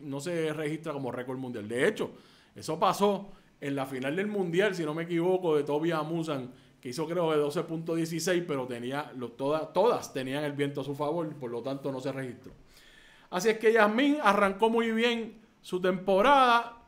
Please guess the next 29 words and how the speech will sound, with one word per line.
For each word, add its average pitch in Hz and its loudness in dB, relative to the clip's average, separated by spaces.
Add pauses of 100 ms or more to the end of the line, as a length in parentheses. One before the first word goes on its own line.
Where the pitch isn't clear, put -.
(160)
veinte 175 -2
veintitrés 208 0
allá 160 0
en 202 -4
Qatar. 208 2 (320)
Ahora 240 8
las 254 6
próximas 233 2
paradas 233 6
de 220 2
la 208 6
Liga 208 4
Diamante, 202 2 (220)
pónganlo 151 2
en 196 6
el 190 -2
calendario, 196 4 (300)
el 139 -8
veintiocho 139 4
de 180 6
mayo 190 6 (260)
en, 139 0
eh, 131 2
en 131 -2
Rabat. 139 6 (500)
También 151 2
van 190 8
a 160 8
Roma, 226 6